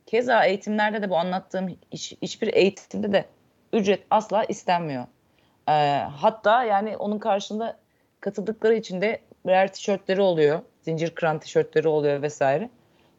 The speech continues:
Biz, e, böyle en fazla ayni bağış kay-,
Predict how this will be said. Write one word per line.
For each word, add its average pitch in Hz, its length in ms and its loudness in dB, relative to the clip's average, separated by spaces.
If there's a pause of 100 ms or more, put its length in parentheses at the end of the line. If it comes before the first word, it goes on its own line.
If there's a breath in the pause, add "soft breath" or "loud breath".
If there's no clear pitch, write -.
Biz, 214 240 -2
e, 180 440 2 (640)
böyle 269 220 8
en 262 200 2
fazla 226 360 0
ayni 214 440 0
bağış 196 280 -2
kay-, 180 280 -4